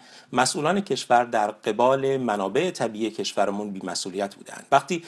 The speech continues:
مثال‌های مختلفی رو بررسی می‌کنیم و می‌بینیم که مثلاً منابع مهم آب‌های زیرزمینی مناطق مختلف نزدیک رفسنجان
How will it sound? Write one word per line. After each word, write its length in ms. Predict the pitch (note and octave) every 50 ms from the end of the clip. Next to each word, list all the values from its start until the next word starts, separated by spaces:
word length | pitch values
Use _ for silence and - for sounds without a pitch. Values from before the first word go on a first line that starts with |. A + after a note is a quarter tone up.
| - - - -
مثال‌های 540 | - D3+ C#3+ - E3 D#3 C#3+ - F#3+ G#3 G#3
مختلفی 520 | F3+ D3+ B2+ - - C3+ B2 C3 C3 -
رو 120 | C#3 B2+ A#2+
بررسی 420 | A2+ A#2 G#2+ G#2+ A2+ - - E3
می‌کنیم 340 | D#3 C#3+ C3 - C3 C3 A#2+
و 100 | A2+ A2
می‌بینیم 380 | G#2+ A#2+ B2 B2 A#2+ A#2+ B2 B2
که 160 | B2 - A#2+
مثلاً 580 | A2+ A2 G#2+ G#2 G#2 - A2 G#2+ B2+ C#3+ D3+ D3+ D3+ - - - - - _
منابع 500 | C3+ B2 B2 B2 A#2+ A#2+ B2+ D3 D#3+ D3+
مهم 440 | C#3+ C3+ A#2+ A#2+ C3 C#3+ D3 C#3+ C#3
آب‌های 600 | C#3 C3+ C3+ - A2 G#2+ - - A2+ A#2+ B2 B2+
زیرزمینی 800 | B2+ A2+ A2 G#2+ G2 F#2+ F#2 G2+ F#2+ G2 F#2+ F#2+ G2+ A2 A#2+ A#2
مناطق 440 | A2+ A2 G2 G2+ F#2 - B2+ - C#3+
مختلف 460 | C3 A#2 - - - G2 G#2 G#2 -
نزدیک 360 | B2+ A2+ G2+ G2 G2 G#2 G2+
رفسنجان 800 | B2+ G#2 F#2 F2 F#2 - - - F#2 F2+ F2+ F2+ G#2+ A#2 C3 B2+